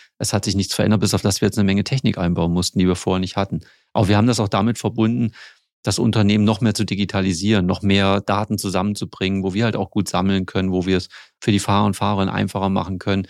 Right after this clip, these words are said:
Das ist jetzt ein Weg. Im Augenblick geht's halt auch, diese feinen Schrauben dann zu drehen, um das noch alles besser zu machen. Aber so haben wir halt das auch genutzt, um,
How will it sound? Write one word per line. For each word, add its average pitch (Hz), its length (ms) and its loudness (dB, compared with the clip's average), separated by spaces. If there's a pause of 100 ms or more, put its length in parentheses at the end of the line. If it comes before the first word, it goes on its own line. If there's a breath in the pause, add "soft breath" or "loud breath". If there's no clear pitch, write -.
(320 loud breath)
Das - 180 -6
ist 110 100 0
jetzt - 200 0
ein 90 120 4
Weg. 113 280 2
Im 95 100 0
Augenblick 95 280 -2
geht's - 220 -4
halt 95 140 0
auch, 98 160 -2
diese 98 400 -2
feinen 101 400 -2
Schrauben 104 420 0
dann 98 200 0
zu - 120 -4
drehen, 101 400 -2
um 95 80 -2
das 92 160 -4
noch 101 100 -4
alles 98 180 -2
besser 110 320 -4
zu 107 100 0
machen. 95 380 0 (600 loud breath)
Aber 110 160 2
so 117 160 4
haben 117 180 2
wir 110 200 2
halt 107 360 0 (340 soft breath)
das 101 180 -4
auch - 220 -2 (100)
genutzt, 104 600 0
um, 104 280 0